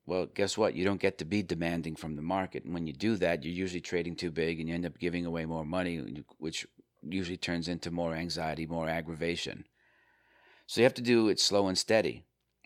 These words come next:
But I can assure you that if you're willing to make small changes, like putting your stops in above the market and waiting for breakouts, being a long-only investor or trader,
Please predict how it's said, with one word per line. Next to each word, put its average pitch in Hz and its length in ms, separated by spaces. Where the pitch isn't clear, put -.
But 95 300
I 101 80
can 104 180
assure 117 300
you 110 140
that 90 140
if 85 160
you're 87 100
willing 110 280
to 101 140
make 90 240
small 95 360
changes, 85 680
like 90 240
putting 104 300
your 85 100
stops - 480
in 95 160
above 80 320
the 82 80
market 90 440
and 82 120
waiting 87 300
for 80 100
breakouts, 85 640
being 87 240
a 82 60
long-only 87 640
investor 82 460
or 82 160
trader, 87 480